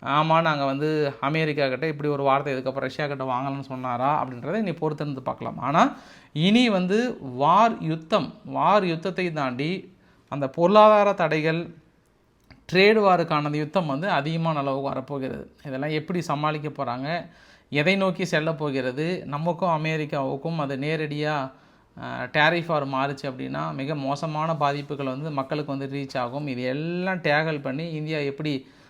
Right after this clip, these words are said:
சஸ்டெயின் ஆகி வரப்போறாங்கன்றது தான் பெரிய ஒரு பொலிட்டிக்கல் ரிஸ்கா இருக்க போகுது இனி வருகின்ற காலங்கள்ல. ஆனா தெரிந்தோ தெரியாமலோ ரஷ்யா உக்ரைன் வார் நிக்கல அப்படின்னா இது அடுத்தடுத்து பெரிய பிரச்சனையை நோக்கி சென்று கொண்டிருக்கிறது அப்படின்றத நம்ம புரிஞ்சிக்க முடியுது.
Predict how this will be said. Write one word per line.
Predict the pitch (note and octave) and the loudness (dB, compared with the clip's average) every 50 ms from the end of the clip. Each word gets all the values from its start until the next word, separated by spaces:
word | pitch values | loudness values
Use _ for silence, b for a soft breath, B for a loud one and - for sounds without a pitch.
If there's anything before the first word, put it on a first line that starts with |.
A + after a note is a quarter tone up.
| B - - | B -6 -2
சஸ்டெயின் | E3 D#3 - - E3+ D#3+ D#3 | -2 -2 0 0 0 2 2
ஆகி | D3+ D3+ | 2 2
வரப்போறாங்கன்றது | D3 C#3 C#3 D3 D3 - D3 C#3 C#3 C#3 C3 B2 A#2+ B2 C3+ | 4 4 2 2 2 0 0 2 2 0 0 -2 -6 -6 -4
தான் | D3 F3 F3 | -4 -4 -2
பெரிய | - D3+ D3 E3 F#3 F#3 F3 | -2 -2 0 0 0 0 2
ஒரு | E3 D3+ C#3 | 0 0 0
பொலிட்டிக்கல் | C3+ D3 D3 D#3 D#3 E3+ E3 E3 D3+ C#3 | 0 -2 -2 -2 -2 -4 -2 -2 -2 -2
ரிஸ்கா | C#3+ C#3+ C#3+ - - F3 | -4 -4 -6 -2 0 0
இருக்க | D3+ C3+ B2+ B2 A#2+ | 2 2 0 -4 -6
போகுது | B2 C3 - - - - - | -8 -8 -8 -10 -14 -14 -10
இனி | C#3 C#3+ C#3 | -8 -6 -4
வருகின்ற | C3 B2 C3+ D3 C#3+ D#3 D3+ C#3+ C#3+ | -2 -2 -2 -2 -2 -4 -4 -4 -4
காலங்கள்ல. | B2+ C3 B2+ B2 B2 A#2+ A#2+ B2 B2 | -2 -2 -2 -2 -2 -4 -6 -6 -6
ஆனா | A#2+ A#2 C3 C#3 D3 | -4 -4 -2 -2 -2
தெரிந்தோ | C#3 - D3 D3+ E3 F3 F3 F3 E3+ | -2 -2 -2 -2 -2 -2 -2 -4 -4
தெரியாமலோ | E3 D#3+ C#3+ C#3+ D3+ D3+ C#3 C3 B2+ B2+ C3+ C3+ C#3+ - B B B B B B B B - | -4 -4 -4 -2 -2 -2 -2 -2 -2 -2 -2 -2 -2 -4 B B B B B B B B -6
ரஷ்யா | E3 D#3 - F#3+ F3+ E3+ | -6 -2 2 4 4 4
உக்ரைன் | E3 D#3 C#3+ - D3 C#3+ C#3 C3+ | 4 2 0 -2 -2 -2 0 2
வார் | C3+ C#3+ D3 C3+ C3+ | 2 2 2 2 0
நிக்கல | C3+ C3+ C3 - E3+ D#3 D3 C#3+ | -2 -2 -2 -4 -4 -2 -2 -2
அப்படின்னா | B2+ B2+ B2 A#2+ G2+ - - - C3+ C#3 C#3+ - b b b b b _ | -4 -4 -6 -8 -8 -6 -4 -2 -2 -2 -2 -4 b b b b b _
இது | - C3+ C3+ C3+ | -4 0 2 2
அடுத்தடுத்து | B2+ C#3 D#3 D3+ - D3 C#3+ D3 E3 E3 | 4 2 2 2 0 0 0 0 -2 -2
பெரிய | - D3+ D3 D#3+ E3+ E3+ E3 | 0 0 0 0 0 -2 -2
பிரச்சனையை | E3 D3 D3 D3 - F3 D#3+ D3 C#3 | -2 -2 -2 -2 -2 -2 -2 -2 -2
நோக்கி | C#3 C3 C3+ - D3+ | -4 -6 -6 -6 -8
சென்று | D3 - D3 C#3+ D3 D3 | -8 -6 -6 -6 -4 -4
கொண்டிருக்கிறது | C#3 C#3 C3 B2 B2+ A2+ A#2 C3 B2 A#2+ C3 C3 A#2 A2+ - - - _ _ _ _ _ | -4 -4 -6 -6 -8 -6 -4 -4 -4 -2 -2 -2 -4 -4 -8 -12 -20 _ _ _ _ _
அப்படின்றத | - - - B2 B2 B2+ C#3+ C#3 | 0 2 2 2 0 -2 -4 -2
நம்ம | D#3+ D#3+ D3 C#3 C3 - | -2 -2 -2 -4 -4 -4
புரிஞ்சிக்க | - D#3 E3 D#3+ D#3 C#3 C#3+ | -2 -2 0 0 -2 -2 -4
முடியுது. | C#3 A#2+ B2 C3 B2 A#2 - | -4 -4 -4 -4 -4 -4 -6